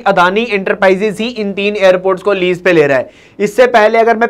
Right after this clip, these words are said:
प्रीवियस बात करूँ तो दो हज़ार उन्नीस में भी भारत सरकार ने तीन एयरपोर्ट्स को पब्लिक प्राइवेट पार्टनरशिप मोड के ऊपर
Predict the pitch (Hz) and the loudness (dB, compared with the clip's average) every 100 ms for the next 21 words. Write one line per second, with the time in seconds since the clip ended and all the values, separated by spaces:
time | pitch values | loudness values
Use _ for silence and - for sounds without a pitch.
0 | - 196 190 202 240 202 208 208 214 214 | -4 -6 -4 0 0 2 2 2 4 2
1 | 220 233 185 180 196 247 247 190 202 220 | 4 0 0 -2 0 0 -2 -6 -2 -2
2 | 214 208 202 226 185 185 202 214 180 190 | -2 -4 -2 -4 0 0 0 -4 0 2
3 | 190 214 208 202 208 202 202 202 196 196 | 2 -2 -4 -2 -2 0 -2 0 -2 -2
4 | - 214 202 196 208 208 185 190 185 180 | -2 2 2 0 -2 0 0 0 0 -2
5 | 180 190 190 190 185 180 190 175 214 | -2 -6 -6 -4 -6 -2 -2 0 -2